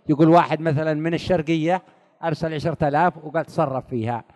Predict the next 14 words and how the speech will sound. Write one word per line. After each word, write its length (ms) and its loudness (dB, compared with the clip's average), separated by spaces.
للمحتاجين 640 0
وأنا 220 4
والله 240 2
محتاج، 340 -12
أو 300 0
زوجتي 560 6
محتاجة"، 580 -2
أو 200 6
كذا، 300 0
نقول: 400 -4
"أبعدها 720 4
عنك 540 2
وأعطيها 1200 4
لمن 680 2